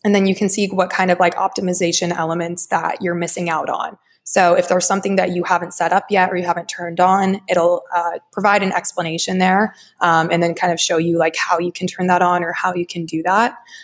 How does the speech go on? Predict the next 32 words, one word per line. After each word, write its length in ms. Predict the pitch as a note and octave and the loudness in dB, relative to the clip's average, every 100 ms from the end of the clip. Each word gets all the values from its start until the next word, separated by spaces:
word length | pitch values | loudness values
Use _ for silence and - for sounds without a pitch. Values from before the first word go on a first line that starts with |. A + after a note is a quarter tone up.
| - | -4
Um, 400 | F#3 F3 E3+ F3 | 0 2 2 0
but 100 | F3+ | 2
yeah, 160 | A3+ F3+ | 2 2
having, 540 | F#3 F#3+ A3+ A3 G#3+ - | 2 2 2 2 0 -2
having 500 | - G3 G3+ G#3 G3+ | 0 2 2 2 2
a 200 | G3+ F#3+ | 2 4
monetization 760 | F#3 F3 F3+ F3 F#3 E3+ E3 F3+ | 4 2 0 -2 -2 -2 0 -2
score 280 | - F#3+ F3+ | -2 2 2
of, 80 | F3 | 2
like, 160 | E3+ | 0
a 60 | E3+ | 0
ninety 320 | E3+ E3+ E3+ | -2 -2 -4
to 160 | E3+ F3+ | -4 -6
a 20 | |
hundred 500 | E3+ E3 E3+ F3 F3 _ _ | -6 0 2 2 0 _ _
is 140 | F#3 E3+ | -2 0
going 220 | F3 E3+ | 0 0
to 120 | E3 | -2
be 380 | E3+ E3 D#3+ D#3+ | -4 -2 0 -2
the 120 | F#3 E3+ - | -4 -6 0
best, 300 | E3+ E3 - | 0 0 -2
best 260 | F3 E3 - | -2 -2 -4
case 260 | F#3 F3+ | -4 -2
scenario 760 | - F3 E3 E3 E3+ E3 E3+ F3 - | -2 -2 -2 -2 0 0 -2 -4 -4
for 360 | F3+ E3 E3+ | -4 -4 -4
increasing 520 | F3 E3+ - F3 - F3+ | -8 -10 -10 -6 -6 -6
your 140 | - | -8
E 140 | - - | -8 -10
P 140 | - | -10
M 160 | - F3+ | -12 -12
V. 300 | - - - _ - _ | -12 -12 -14 _ -20 _
So 580 | - F#3 F3 F3 F3+ - | 0 2 6 6 4 -2